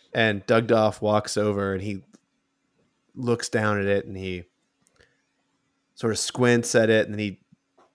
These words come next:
pulls back and he puts his sword into the dirt, uh, sort of stands it in the ground, and then he, like,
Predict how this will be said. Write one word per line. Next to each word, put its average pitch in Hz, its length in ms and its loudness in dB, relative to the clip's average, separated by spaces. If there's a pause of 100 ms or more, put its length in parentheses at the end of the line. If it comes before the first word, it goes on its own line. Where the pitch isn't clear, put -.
(320)
pulls 123 280 0
back 110 460 0
and 101 80 -4
he 95 60 -8
puts - 260 -6
his 110 140 -6
sword 110 340 0
into 98 160 -8
the 92 80 -8
dirt, 95 420 -4 (760)
uh, 95 360 -4
sort 95 240 -10
of - 60 -10
stands 101 380 -4
it 95 100 -8
in 101 160 -8
the 95 80 -4
ground, 92 540 -4
and 90 260 -8
then 98 180 -6
he, 92 200 -8
like, 92 240 -6